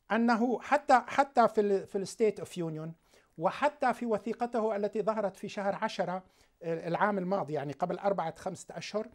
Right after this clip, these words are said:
آه، حول، آه، استراتيجية، الاستراتيجية الأمريكية، وأنا أتحدث عن وثائق.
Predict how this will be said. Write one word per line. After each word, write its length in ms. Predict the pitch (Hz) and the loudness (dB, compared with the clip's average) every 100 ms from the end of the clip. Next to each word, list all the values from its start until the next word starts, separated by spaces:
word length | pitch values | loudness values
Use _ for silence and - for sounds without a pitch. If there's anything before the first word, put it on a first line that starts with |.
| _ _ _ - | _ _ _ -6
آه، 440 | 170 170 160 151 | -4 -2 -2 -4
حول، 500 | 135 - 233 247 226 - | -8 0 2 2 -2 -4
آه، 360 | 180 170 170 151 | -4 -2 -4 -8
استراتيجية، 760 | - 185 180 202 190 233 196 - | -6 -4 -2 -2 0 0 0 -4
الاستراتيجية 680 | - - 185 190 185 220 | -8 -2 -2 -2 -2 0
الأمريكية، 440 | 202 190 196 185 185 | 0 -2 -4 -2 -2
وأنا 120 | 180 | -4
أتحدث 340 | 180 196 190 | -6 -6 -6
عن 120 | 175 175 | -4 -4
وثائق. 440 | 165 185 147 | -2 -2 -4